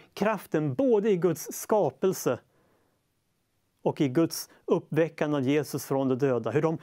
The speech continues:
strålar samman i en och samma person. Gud som sade, "Ljus ska lysa ur mörkret",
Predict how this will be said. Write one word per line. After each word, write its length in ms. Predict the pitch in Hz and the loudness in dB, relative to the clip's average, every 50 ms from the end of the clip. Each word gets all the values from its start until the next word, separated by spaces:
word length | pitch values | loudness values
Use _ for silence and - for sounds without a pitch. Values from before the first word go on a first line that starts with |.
| - - - | -12 -20 -20
strålar 460 | - - - - 196 202 190 185 185 | -16 -8 -2 0 0 2 2 0 -2
samman 580 | 147 - - 220 196 185 180 185 190 160 135 127 - - - | -4 -6 -6 -6 -4 -4 -2 -2 -2 -2 -4 -6 -8 -12 -6
i 200 | - 170 - - | -6 -4 -2 -2
en 280 | 202 202 185 180 180 170 - | -2 0 0 0 -2 -4 -6
och 220 | - - - 165 131 | -12 -6 -6 -4 -4
samma 420 | - - 165 151 143 143 143 131 - _ _ - | -2 -4 -2 -2 -2 -2 -4 -4 -8 _ _ -6
person. 500 | - 143 - - 147 135 113 104 117 127 _ _ _ _ _ _ _ _ _ _ _ _ _ _ _ _ _ _ _ _ _ _ _ _ _ _ _ _ _ - | -6 -6 -4 -2 -4 -4 -4 -6 -10 -18 _ _ _ _ _ _ _ _ _ _ _ _ _ _ _ _ _ _ _ _ _ _ _ _ _ _ _ _ _ 0
Gud 220 | - 233 247 220 - | 2 2 2 2 2
som 160 | - 214 196 | 0 0 2
sade, 440 | - 208 190 175 156 147 156 151 151 - - - | 2 2 2 2 4 2 2 0 0 -8 -16 -6
"Ljus 380 | - 139 127 190 254 254 226 - | -2 0 2 4 4 4 2 0
ska 160 | - - 190 | 0 0 2
lysa 320 | 196 202 202 185 - 202 185 | 2 2 2 2 2 0 2
ur 320 | 185 190 - - 196 170 | 2 2 2 2 2 2
mörkret", 600 | 165 165 170 190 190 170 - - 135 123 120 - | 4 4 2 2 0 0 0 0 0 0 0 -4